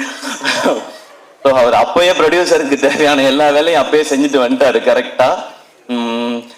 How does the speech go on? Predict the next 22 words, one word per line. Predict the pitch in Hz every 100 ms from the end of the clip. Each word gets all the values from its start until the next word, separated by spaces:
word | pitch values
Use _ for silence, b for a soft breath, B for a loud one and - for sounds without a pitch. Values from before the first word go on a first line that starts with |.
| B -
இந்த | 170 196
படம் | 175 175 233 -
அவருக்கு | 127 123 127
இன்னும் | 151 147
நிறைய | 127 170 185
லாபத்தை | 131 139 156 139 127 117
கொடுக்கட்டும். | 131 127 113 127 -
ஏன்னா | 110 120 120
ப்ரொடியூசருக்கு | 123 151 135 135 139
இன்னைக்கு | 147 123 113 117
தேவை | 135 139 120
அதுதான். | 110 117 127 156
ஏன்னா | 117
அது | 123 120 139
கொடுத்தா | 143 139 160
நிச்சயமா | 135 123 135 135
அவர் | 127
இன்னும் | 113 143
நிறைய | 131 120 123
படங்கள் | 123 117 123 120
பண்ணுவாரு. | 113 113 113 110 135 -
And | 117 113